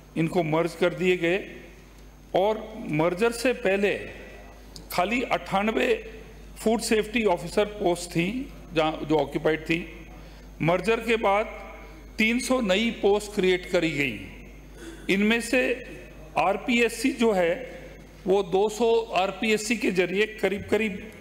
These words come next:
अभी, अ, अ, final documents का verification हो रहा है। हमारे दो सौ food safety officers अभी, अ, आ, अभी नि-, अ, जल्दी आ जाएंगे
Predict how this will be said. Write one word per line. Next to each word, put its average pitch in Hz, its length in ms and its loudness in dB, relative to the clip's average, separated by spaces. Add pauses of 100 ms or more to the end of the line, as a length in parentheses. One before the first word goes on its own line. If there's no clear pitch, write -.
(340)
अभी, 190 300 0
अ, - 40 -10 (200)
अ, 151 300 4 (640)
final 185 720 -2
documents 214 580 2
का 240 100 4
verification 180 720 0
हो 156 120 4
रहा 151 120 4
है। - 240 -2 (380)
हमारे 196 600 2
दो 180 200 4
सौ 208 340 0 (920)
food 214 180 2
safety 208 420 2
officers 196 580 2
अभी, 170 480 -2 (220)
अ, - 40 2 (240)
आ, 147 60 2 (1500)
अभी 170 300 0
नि-, 160 300 -2
अ, 156 80 4
जल्दी 160 460 0
आ 151 100 2
जाएंगे 165 540 0